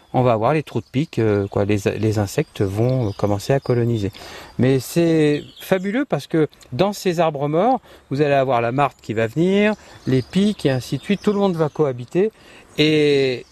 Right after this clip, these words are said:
ça évite de traiter, on ne traite jamais en forêt contre les insectes,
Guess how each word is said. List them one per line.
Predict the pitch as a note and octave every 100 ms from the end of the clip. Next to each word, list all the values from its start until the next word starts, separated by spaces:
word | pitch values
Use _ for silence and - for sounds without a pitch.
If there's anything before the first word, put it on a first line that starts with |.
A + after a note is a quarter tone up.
| -
ça | - - E3+
évite | D#3 E3+ A#3
de | D#3+
traiter, | D3+ - F#3+ F#3+ F3+
on | C#3+
ne |
traite | C#3 - F3
jamais | C#3+ F3 F3+ F#3+
en | E3+
forêt | - D3+ D#3
contre | C#3+ - B2+
les | A#2
insectes, | A#2+ - A#2 -